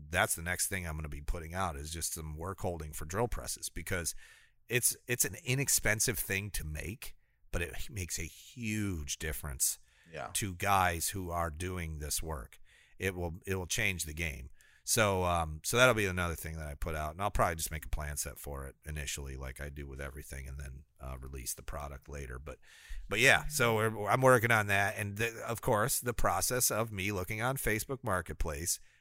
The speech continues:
Speaker 1: led to me d-, solving a problem,
Speaker 2: <laughs>
Speaker 1: you know, and then I'm gonna solve that same problem for tens of thousands of people. So that'll be the next thing.
Speaker 2: That's what your superpower is.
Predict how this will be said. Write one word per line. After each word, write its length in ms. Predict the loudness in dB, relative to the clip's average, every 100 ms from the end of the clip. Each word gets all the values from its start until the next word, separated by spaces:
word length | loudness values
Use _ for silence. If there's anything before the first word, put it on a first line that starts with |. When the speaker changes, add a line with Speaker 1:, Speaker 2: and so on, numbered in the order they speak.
| _
Speaker 1:
led 480 | -2 2 2 0 -2
to 140 | -2 0
me 380 | 0 0 -2
d-, 240 | -6 -10 -12 -10
solving 560 | -4 0 2 2 4 2
a 60 | 4
problem, 640 | 4 4 2 -2 -4 -8 -16 -20
Speaker 2:
<laughs> 200 | -14 -4
Speaker 1:
you 80 | -2
know, 260 | 0 -2 -6 -18 -10 -2
and 180 | 0
then 200 | 2 2
I'm 180 | 2 0
gonna 160 | 0 2
solve 320 | 4 2 2
that 160 | 0 2
same 260 | 0 -2
problem 420 | -2 -4 -4 -6
for 280 | -4 -4 -6 -6
tens 240 | -6 -6
of 100 | -8
thousands 380 | -8 -8 -8 -8
of 80 | -4
people. 300 | -4 -4 -14 _ _ _ -10
So 60 |
that'll 220 | -8 -6
be 100 | -6
the 100 | -8
next 260 | -8 -10 -14
thing. 100 | -20 -20 _ 0
Speaker 2:
That's 360 | 6 6 6
what 140 | 4 2
your 200 | 2 4
superpower 800 | 2 2 -6 -6 -4 -4 -6 -6 -2
is. 260 | 4 4